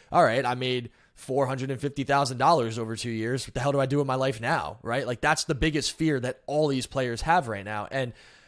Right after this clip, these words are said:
the best thing you can do is get involved with your organization as much as possible. Obviously, try to make content. I mean, you're on the internet all day. You know what it is. Like, we're kind of intertwined in this world at this point. Try it.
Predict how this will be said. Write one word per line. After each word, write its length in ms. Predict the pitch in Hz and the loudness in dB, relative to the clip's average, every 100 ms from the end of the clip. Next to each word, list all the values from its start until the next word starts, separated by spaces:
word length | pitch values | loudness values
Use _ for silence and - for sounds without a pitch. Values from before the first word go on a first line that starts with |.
| - | -6
the 80 | 151 | 4
best 220 | 220 220 | 4 4
thing 100 | 240 | 2
you 80 | 220 | 6
can 280 | 185 196 196 | 6 6 2
do 280 | 120 123 - | -4 -4 0
is 340 | 135 127 - _ _ | 0 0 -6 _ _
get 160 | 156 170 | 0 2
involved 300 | 151 160 156 | 4 4 4
with 80 | |
your 100 | 143 | 2
organization 580 | 131 143 135 120 131 135 | 0 0 0 0 -2 -2
as 140 | 113 113 | -6 -6
much 160 | 123 | -6
as 80 | 110 | -4
possible. 580 | - 107 127 104 92 98 _ _ - | -2 0 -2 -6 -10 -10 _ _ 2
Obviously, 640 | 160 208 196 190 175 143 - _ - | 4 4 2 2 0 -2 -8 _ -10
try 260 | - 196 | 4 6
to 80 | 247 | 6
make 200 | 151 110 | 2 -2
content. 580 | - 120 170 - 107 117 | -4 -4 -4 -4 -8 -6
I 100 | 131 | -4
mean, 120 | 147 | -2
you're 120 | 151 | 2
on 100 | 190 | 2
the 120 | 156 123 | 2 0
internet 320 | 175 143 113 | 0 -2 -2
all 160 | 110 | -2
day. 200 | 101 110 | -2 -4
You 160 | 117 123 | -4 -4
know 160 | 120 147 | -2 0
what 160 | 135 | 0
it 120 | 113 | -2
is. 440 | 101 120 110 110 - | -2 -4 -2 -4 -4
Like, 120 | 117 | -4
we're 120 | 127 | -4
kind 260 | - 143 139 | -2 0 0
of 80 | 120 | -2
intertwined 540 | 123 113 113 117 127 | -6 -8 -4 -4 -2
in 80 | 110 | -6
this 180 | 101 104 | -8 -6
world 240 | 107 104 | -4 -4
at 80 | 101 | -6
this 160 | 104 | -10
point. 360 | - 104 104 - _ _ _ | -10 -10 -10 -12 _ _ _
Try 260 | - 190 226 | 0 2 4
it. 200 | 104 - | 0 -6